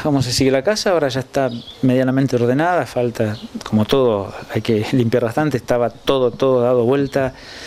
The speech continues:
Este, ver daba una pena bárbara, pero bueno, nos falta acomodar todo el tema papelerías, vamos a tener que hacer denuncias, este, a la fipa, hay facturas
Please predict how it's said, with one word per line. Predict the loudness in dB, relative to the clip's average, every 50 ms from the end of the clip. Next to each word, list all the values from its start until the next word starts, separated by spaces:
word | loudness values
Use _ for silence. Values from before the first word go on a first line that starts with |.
| -16 -16 -16 -12 -6 -4
Este, | -4 -4 -4 -4 -2 -2 0 2 2 2 2 2 0 0 0 2
ver | 2 2 2 2 2 0 0 0
daba | 0 0 2 2 0 0 0 0 -2 -4 -4 -4
una | -2 -2 -2 -2
pena | 0 0 0 2 2
bárbara, | 2 2 2 0 0 0 -2 -4 -6 -14 -16 -18 -18 -18 -18 -18 -18 -6 -2
pero | 0 2 2 2
bueno, | 0 0 -2 -4 -8 -12 -16 -16 -14 -12 -8 -2 0
nos | 2 2 2 2
falta | 0 0 0 0 0 0 0 2 2 0 0 -2 -4 -6 -6 -4
acomodar | -4 -4 -2 0 0 0 0 0 -2
todo | -4 -2 0 0 0
el | 2 0
tema | 0 0 2 0 0 -2 -2 -2 -4 -4 -2
papelerías, | -2 -2 0 0 2 2 4 4 4 4 2 0 0 -4 -8 -10 -10 -12 -12 -12
vamos | -8 -4 0 0 2 2
a | 2
tener | 2 0 0
que | 0
hacer | 0 -2 0 0
denuncias, | 2 2 2 2 2 2 0 -2 -4 -2 -2 -4 -4
este, | -4 -6 -8 -8 -6 -4 -4 -4
a | -4
la | -6 -2
fipa, | 0 2 2 2 2 0
hay | 0 0 -2
facturas | -2 -4 -4 -4 -2 0 0 2 2 0